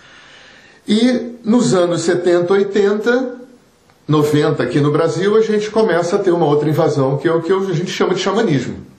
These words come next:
né? E xamanismo é uma palavra que é um balaio de gato, que cabe gente pra caramba, né? Você coloca aí os povos nativos das Américas, os povos da África, você co-, co-, coloca os povos do leste europeu, Oceania, Havaí,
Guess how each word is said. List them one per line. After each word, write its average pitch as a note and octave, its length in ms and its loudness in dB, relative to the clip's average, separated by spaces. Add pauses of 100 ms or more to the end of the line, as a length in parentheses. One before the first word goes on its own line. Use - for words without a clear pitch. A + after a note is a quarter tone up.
(320)
né? B2+ 280 -4 (180)
E D3 60 -4
xamanismo C#3+ 580 -2
é D3 40 2
uma D3 80 0
palavra B2 400 -2
que C3 100 -2
é - 20 2
um C#3+ 60 2
balaio A#2+ 320 -2
de G#2 100 -6
gato, F2+ 360 -8 (460)
que - 120 -8
cabe F3 360 0
gente F3+ 280 0
pra E3+ 140 -2
caramba, - 480 -6 (520)
né? C#3 180 0
Você A#2 200 -2
coloca A#2 460 -2
aí G#2+ 360 -4 (240)
os - 120 -10
povos A#2 420 -2
nativos A2 420 -4
das G#2 200 -2
Américas, A2+ 640 -2
os - 120 -10
povos C3 520 -4
da A2+ 380 0
África, A#2+ 560 -4 (400)
você - 160 -4
co-, B2 240 0
co-, A#2+ 220 -6
coloca B2+ 800 -2 (220)
os B2+ 100 -6
povos C#3 360 0
do B2 100 0
leste A#2+ 380 0
europeu, D3 560 0
Oceania, C3 920 0
Havaí, B2+ 920 -2